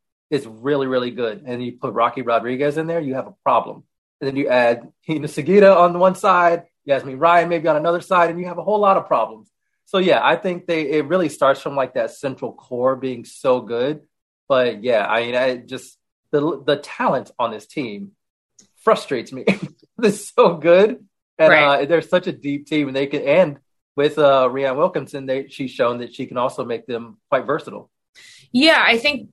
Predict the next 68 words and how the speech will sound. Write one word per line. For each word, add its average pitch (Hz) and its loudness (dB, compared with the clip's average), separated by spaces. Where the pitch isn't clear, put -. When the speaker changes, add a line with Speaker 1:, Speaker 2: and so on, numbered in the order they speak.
Speaker 2:
perhaps 233 2
this 220 -6
is 208 -6
a 190 0
good 185 2
example 175 0
of 156 -2
that 151 0
too, 160 -6
right? 147 -2
Because 156 -6
it's, 170 -4
I'd 170 2
even 151 -8
forgotten 160 -2
about 151 -2
this, 147 -6
right? 156 2
Sophia 190 2
Smith 196 0
actually 180 0
doesn't 151 -4
play 175 0
in 165 -2
this 156 -2
game 147 -4
'cause 143 -8
she, 151 0
Speaker 1:
Yep. 147 -8
Speaker 2:
she 170 -4
had, 156 0
like, 151 0
some, 147 -8
some 143 -10
tightness 147 -2
that 139 -4
they 147 -4
didn't 147 -4
wanna 143 -4
mess 147 -4
with, 143 -2
um, 139 2
Speaker 1:
Exactly. 120 -4
Speaker 2:
on, 139 -6
yes, 170 0
on 156 -2
Sagra 151 -2
Field, 226 4
as 165 0
we 180 0
all 180 4
know, 170 0
our 156 0
favorite 180 -2
place 151 -6
to 165 -14
play 214 2
soccer. 185 4
But 349 0
yeah, 349 4
I 262 2
mean, 302 -4
you 302 -2
look 339 -4
at 370 -6
the 311 -10
starting 220 -2
eleven, 180 0